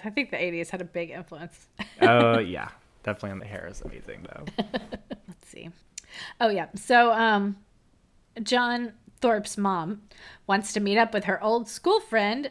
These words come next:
Speaker 1: Missus Allen,
Speaker 2: Mm-hmm.
Speaker 1: and everyone gets excited that they know people in town.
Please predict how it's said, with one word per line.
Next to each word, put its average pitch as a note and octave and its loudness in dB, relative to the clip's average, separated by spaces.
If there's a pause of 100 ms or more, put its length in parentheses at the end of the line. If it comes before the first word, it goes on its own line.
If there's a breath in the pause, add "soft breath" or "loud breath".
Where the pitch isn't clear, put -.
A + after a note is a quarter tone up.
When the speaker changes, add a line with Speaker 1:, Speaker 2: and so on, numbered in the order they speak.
(140)
Speaker 1:
Missus A3+ -4
Allen, D#4 6 (220 loud breath)
Speaker 2:
Mm-hmm. G#2 -6 (140)
Speaker 1:
and A3+ 4 (120)
everyone C4+ 2
gets E4 2
excited G#3+ 2
that A#3+ -2
they D#4+ 4
know G3+ -2
people C4+ -4
in F4 -4
town. G#3 0